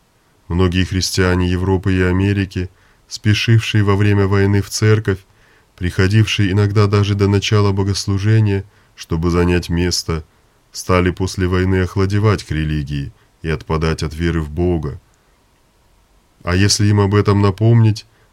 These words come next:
то они иронически возразят, что религия стала несовременной. Как же это так? Разве можно говорить о современности или несовременности действительности?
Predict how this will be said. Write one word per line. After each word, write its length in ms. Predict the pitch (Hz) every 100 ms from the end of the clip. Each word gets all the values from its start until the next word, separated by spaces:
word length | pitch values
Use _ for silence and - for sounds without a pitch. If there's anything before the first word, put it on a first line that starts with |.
| _
то 160 | 98 98
они 240 | 107 113
иронически 640 | 117 113 117 110 110 -
возразят, 680 | 104 101 104 104 98 76 69 - _ _ _ _
что 220 | - - 90
религия 460 | 90 92 85 85
стала 360 | 78 - 85 82
несовременной. 960 | 82 - 87 92 95 101 87 71 65 - _ _ _ _ _ _ _ -
Как 240 | 117 110
же 160 | 92 85
это 220 | 80 82
так? 420 | 107 95 69 - _ _ _ _ _ _ _ -
Разве 360 | 90 95 101 110
можно 360 | 113 110 107
говорить 420 | 104 101 104 101
о 60 | 98
современности 920 | - 104 104 104 107 104 98 - 101
или 280 | 92 101 101
несовременности 960 | 98 - 101 104 104 104 101 95 -
действительности? 1040 | 95 98 - 101 92 71 71 69 - 71